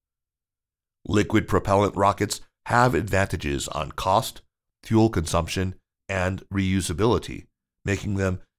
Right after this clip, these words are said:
a better choice for reusable carrier rockets. Most liquid fuel rockets use either kerosene or methane.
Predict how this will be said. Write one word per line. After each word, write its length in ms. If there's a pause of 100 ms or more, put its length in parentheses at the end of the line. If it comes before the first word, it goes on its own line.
a 100
better 260
choice 320
for 160
reusable 540
carrier 380
rockets. 560 (840)
Most 380
liquid 340
fuel 240
rockets 440 (260)
use 460
either 240
kerosene 680
or 180
methane. 520